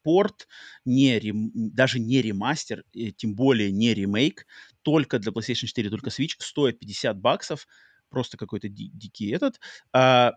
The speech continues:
но, например, эм, глава Take-Two Interactive, э, Страус Зельник сказал, что,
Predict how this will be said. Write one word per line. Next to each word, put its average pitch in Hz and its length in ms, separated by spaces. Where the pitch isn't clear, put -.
но, 135 400
например, 123 600
эм, 107 1120
глава 127 600
Take-Two 127 400
Interactive, 147 680
э, 107 160
Страус 117 460
Зельник 151 440
сказал, 127 420
что, 107 440